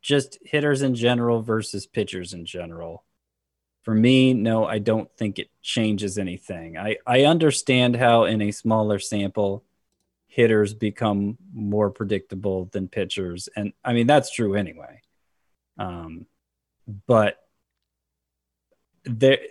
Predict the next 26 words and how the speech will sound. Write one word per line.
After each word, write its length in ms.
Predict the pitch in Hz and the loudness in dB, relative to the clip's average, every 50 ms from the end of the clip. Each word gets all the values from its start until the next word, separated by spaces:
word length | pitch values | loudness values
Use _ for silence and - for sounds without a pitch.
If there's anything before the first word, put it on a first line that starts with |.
| - | -6
it, 160 | - 151 139 - | -4 -4 -4 -2
it 180 | - 143 127 117 | -2 -2 -2 -2
still 240 | - - 165 175 160 | 0 2 2 4 4
comes 260 | 139 175 165 147 135 | 4 4 4 2 2
back 240 | 123 135 135 139 127 | 4 4 4 4 4
to 80 | - | 2
the 140 | 135 131 127 | 0 2 2
idea 300 | 113 110 110 113 131 127 | 2 2 2 2 2 2
there's 220 | 120 123 110 107 110 | 4 2 0 0 -2
just 240 | - 123 117 - | -4 -4 -2 0
a 60 | 117 104 | 0 0
lot 260 | 98 101 101 98 90 | 0 -2 -4 -4 -4
more 200 | 120 113 107 101 | -2 -2 -2 -2
hitters 520 | - 117 104 104 107 107 107 120 - - - | -2 -2 -2 0 0 0 -2 -4 -8 -10 -10
to 100 | - 110 | -6 -2
go 180 | 110 113 107 | 0 2 2
around 440 | 101 98 95 95 95 98 107 110 101 | 2 2 0 -2 -4 -4 -4 -2 -2
at 160 | 101 - - _ | -4 -4 -8 _
every 300 | - 110 104 101 107 104 | -6 -6 -4 -4 -4 -6
position 600 | 101 - 107 95 98 92 90 - - 110 101 104 101 | -6 -6 -8 -6 -6 -8 -8 -6 -6 -4 -4 -2 -2
than 160 | 101 98 95 | -4 -4 -4
there 160 | 95 90 85 | -4 -6 -6
is 340 | - 95 95 92 95 98 - | -6 -6 -8 -8 -10 -12 -16
competent 640 | - - 101 98 98 - - 101 - - 95 80 - _ | -14 -10 -8 -8 -6 -6 -8 -8 -8 -8 -10 -10 -12 _
starting 460 | - - - - 110 104 98 95 92 - | -20 -8 0 2 2 2 2 0 -4 -6
pitchers. 640 | - 110 95 - - 107 101 104 104 - - - | -6 -6 -6 -4 -6 -6 -6 -6 -8 -10 -14 -16